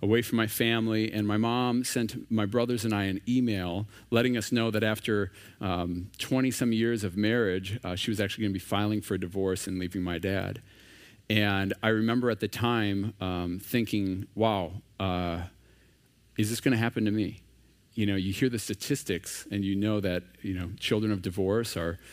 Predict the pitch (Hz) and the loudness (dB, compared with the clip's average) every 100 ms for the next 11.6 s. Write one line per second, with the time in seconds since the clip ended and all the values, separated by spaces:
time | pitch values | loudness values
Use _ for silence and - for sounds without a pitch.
0 | - - _ 95 95 95 98 107 101 98 | -20 -20 _ 0 2 2 2 2 2 2
1 | 101 95 98 123 98 90 85 - 90 - | 0 -2 0 0 0 -2 -2 -4 -4 -2
2 | 92 - 98 107 104 101 - - - _ | -2 0 2 2 2 -2 -10 -20 -20 _
3 | - - - 123 120 95 - - 147 143 | -12 -8 0 2 2 -2 -6 2 2 4
4 | 98 87 90 95 - - - 127 104 101 | 0 -2 -4 -6 -12 -20 -4 0 2 2
5 | 95 98 95 - 101 95 - 92 - - | 2 0 -2 -2 -4 -4 -4 -8 -10 -20
6 | - - - 107 - 117 101 - 117 104 | -20 -10 2 2 4 2 2 0 0 0
7 | 95 101 104 98 - 117 - 110 113 104 | 0 2 2 0 -4 -2 2 2 2 2
8 | 104 104 107 104 98 92 92 - 92 90 | 2 2 2 0 0 -2 -4 -2 -2 -2
9 | - 98 98 92 - - - 95 87 87 | 0 0 0 -2 -8 -20 -4 -2 -2 -2
10 | 92 - - - 107 104 90 107 104 98 | -6 -10 -12 0 2 2 2 2 2 2
11 | 104 107 104 98 78 85 | 2 2 0 -2 -4 -10